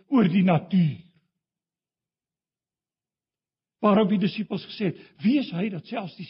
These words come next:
see, die wind en die see hom gehoorsaam is?"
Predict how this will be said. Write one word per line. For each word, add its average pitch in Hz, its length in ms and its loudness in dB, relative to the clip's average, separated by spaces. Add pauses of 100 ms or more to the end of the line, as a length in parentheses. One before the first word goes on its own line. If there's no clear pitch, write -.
see, 233 180 -6 (240)
die 185 80 -2
wind 185 300 -2
en 180 80 -8
die 139 220 -12
see 285 260 -6 (260)
hom 240 220 0
gehoorsaam 254 680 -10
is?" - 260 -20